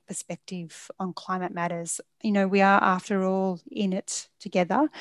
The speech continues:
So I think, for example, we need to engage with climate policy, what of it there is in our own country, you know, at the federal and state levels. Um, and I think that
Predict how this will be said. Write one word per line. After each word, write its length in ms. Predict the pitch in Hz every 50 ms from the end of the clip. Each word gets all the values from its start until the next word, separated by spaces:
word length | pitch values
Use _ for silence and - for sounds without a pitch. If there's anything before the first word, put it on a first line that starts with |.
| - - - - - _ -
So 180 | - 240 226
I 160 | 226 240 254
think, 320 | 240 - - 226 208 208 -
for 140 | - - 208
example, 420 | 175 - - 214 214 214 202 226
we 100 | 202 202
need 160 | 196 196 190 -
to 120 | - 202
engage 340 | 185 170 190 180 185 180 -
with 140 | - - -
climate 380 | - - 208 214 214 214 -
policy, 720 | - - 233 233 226 233 220 - - 247 240 254 269 262 - - - - - _ -
what 180 | 226 220 - - _ _ - -
of 240 | - 226 220 214 190
it 220 | 220 214 - - -
there 240 | 202 196 202 190 196
is 460 | - 220 240 269 294 302 302 - - -
in 160 | 214 208 185
our 180 | 185 185 185 -
own 280 | - 208 208 214 214 208
country, 680 | - - - 196 190 - - 220 240 269 302 285 285 -
you 100 | 208 202
know, 160 | 202 202 208
at 120 | 202 -
the 80 | - 165
federal 560 | - - - 214 202 202 220 220 220 214 208
and 200 | - 180 175 165
state 280 | - - 202 202 - 202
levels. 560 | 190 185 185 196 196 202 202 - - - - - - - - - - - _ -
Um, 540 | 202 196 196 196 190 190 185 185 190 196 - -
and 520 | - 214 208 214 202 202 202 202 190 - -
I 160 | - 226 233
think 440 | 233 - - 262 269 277 269 - - -
that 480 | 240 226 220 - - - - - -